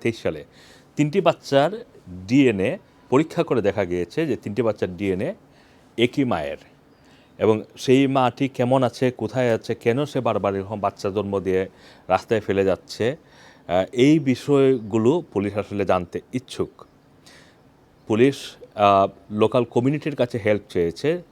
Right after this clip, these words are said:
যদি কোনো লোকাল কমিউনিটির মানুষ এই মাকে আইডেন্টিফাই করতে পারেন, কারণ প্রেগন্যান্সির সময় নিশ্চয়ই কেউ না কেউ দেখেছেন আপনারা যে, কিন্তু প্রেগন্যান্সির পরে সেই বাচ্চাগুলো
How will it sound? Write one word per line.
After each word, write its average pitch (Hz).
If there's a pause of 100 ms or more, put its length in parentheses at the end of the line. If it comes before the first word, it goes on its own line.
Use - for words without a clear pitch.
(380)
যদি 110
কোনো 107 (180)
লোকাল 104
কমিউনিটির 98
মানুষ 95 (520)
এই 123
মাকে 120 (360)
আইডেন্টিফাই 127
করতে 90
পারেন, 98
কারণ 98 (280)
প্রেগন্যান্সির 131
সময় 135
নিশ্চয়ই 123
কেউ 120
না 113
কেউ 104
দেখেছেন 95
আপনারা 87 (500)
যে, 85
কিন্তু 98 (120)
প্রেগন্যান্সির 104
পরে 107
সেই 104
বাচ্চাগুলো 98